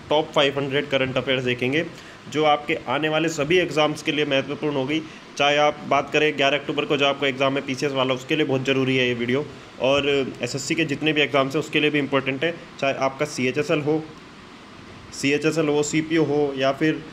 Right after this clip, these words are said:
आपका एसएससी का exam, मतलब Steno वाला exam हो, ठीक है,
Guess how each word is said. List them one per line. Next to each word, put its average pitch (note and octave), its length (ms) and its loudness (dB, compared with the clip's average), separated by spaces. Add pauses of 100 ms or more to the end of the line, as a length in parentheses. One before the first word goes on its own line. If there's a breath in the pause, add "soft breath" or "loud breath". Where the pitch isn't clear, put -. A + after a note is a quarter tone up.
(220 loud breath)
आपका C#3+ 580 0 (120)
एसएससी C#3+ 360 -2
का E3 60 2
exam, C#3+ 380 2
मतलब C#3+ 260 0
Steno C#3 360 0
वाला D3 200 2
exam C3+ 420 0
हो, D3 200 -2 (1400)
ठीक D3 100 -2
है, D3 140 -2